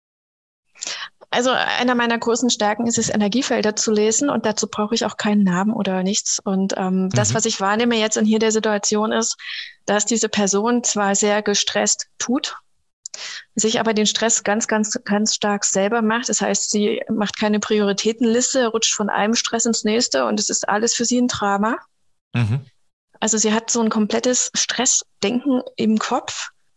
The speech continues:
Speaker 1: und sie will gar nicht sich damit beschäftigen. Wenn sie mehr in ihrem wahren Sein wäre, mehr bei sich wäre, mehr auch in der Eigenverantwortung wäre, hätte sie sehr wohl Zeit, sich damit zu beschäftigen. Aber das ist wieder so,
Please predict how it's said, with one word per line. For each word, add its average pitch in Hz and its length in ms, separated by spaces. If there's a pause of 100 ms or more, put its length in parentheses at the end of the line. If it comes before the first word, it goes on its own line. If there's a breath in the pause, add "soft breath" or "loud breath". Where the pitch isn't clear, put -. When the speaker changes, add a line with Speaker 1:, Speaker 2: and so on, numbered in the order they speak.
(140)
Speaker 1:
und 226 200
sie 220 160
will 339 200
gar 202 200
nicht 196 140
sich 196 180
damit 190 300
beschäftigen. 190 640
Wenn 220 200
sie 277 500 (600)
mehr 220 260
in 262 60
ihrem 233 260
wahren 208 240
Sein 220 260
wäre, 202 220
mehr 202 160
bei 202 160
sich 240 340
wäre, 190 340
mehr 196 560
auch 196 100
in 208 120
der 190 180
Eigenverantwortung 247 1000
wäre, 208 560 (1200)
hätte 254 320
sie 233 220
sehr 190 260
wohl 311 220
Zeit, 190 520 (480 loud breath)
sich 226 260
damit 196 320
zu 208 100
beschäftigen. 196 800
Aber 202 160
das 208 160
ist 220 240
wieder 254 280
so, 233 380